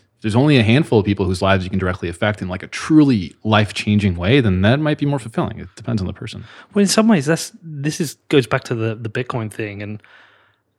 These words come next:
Speaker 2: trying to explain Bitcoin to people, especially I have to do a lot in my local community now because I have this club and we have Bitcoin badge and we're the Bitcoin team. So I have to explain it to them.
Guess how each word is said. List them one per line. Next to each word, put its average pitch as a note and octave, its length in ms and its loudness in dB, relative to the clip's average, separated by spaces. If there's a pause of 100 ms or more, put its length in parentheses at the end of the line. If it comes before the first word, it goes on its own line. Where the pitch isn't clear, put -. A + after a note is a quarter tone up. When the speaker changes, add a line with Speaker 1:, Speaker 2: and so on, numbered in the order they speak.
Speaker 2:
trying A3 220 -4
to C4 80 -2
explain D#3 420 -6
Bitcoin A#2+ 320 -8
to G#2+ 60 -12
people, G#2+ 320 -8
especially D3+ 320 -4
I - 20 2
have D3+ 80 -2
to F#3 60 -2
do C#3 140 2
a A#2+ 60 2
lot B2+ 200 0
in A#2 60 -6
my A#2 100 0
local A2 260 -2
community G#2 420 -10
now F#2+ 200 -16
because - 280 -12
I A2+ 120 -4
have A2+ 120 -8
this A2 140 -12
club E3+ 400 -6
and G2+ 240 -18
we A2 80 -14
have G2+ 220 -12 (160)
Bitcoin A2 340 -10
badge D3+ 400 0
and F#2+ 260 -16
we're G#2 80 -12
the G2+ 60 -14
Bitcoin G2+ 380 -12
team. B2 320 -6
So - 80 -18
I - 20 -6
have C#3 80 -10
to - 80 -8
explain C3+ 320 -10
it A2 100 -14
to - 80 -12
them. F#2 160 -16